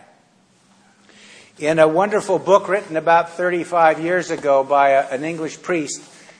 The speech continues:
named Kenneth Leach, he wrote a book called Soul Friend, which was about spiritual direction. And in the book, he has a paragraph where he describes,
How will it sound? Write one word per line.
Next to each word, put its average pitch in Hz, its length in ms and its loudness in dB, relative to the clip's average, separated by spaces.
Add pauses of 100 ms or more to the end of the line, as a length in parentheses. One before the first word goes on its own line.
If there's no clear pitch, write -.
named 139 400 -8
Kenneth 170 440 -6
Leach, 147 680 -10 (500)
he 143 60 -12
wrote 175 240 4
a 160 40 -2
book 170 320 -2
called 151 380 -2
Soul 180 420 -2
Friend, 113 460 -8 (560)
which 139 220 -8
was 131 160 -10
about 143 300 -2
spiritual 156 520 -6
direction. 127 560 -6 (1160)
And 143 300 -4
in 196 340 -4
the 175 100 2
book, 175 400 0 (380)
he 151 180 -8
has 160 300 -2
a 131 60 -4
paragraph 135 1000 -2 (300)
where 147 180 -4
he 151 200 -8
describes, 147 1160 -4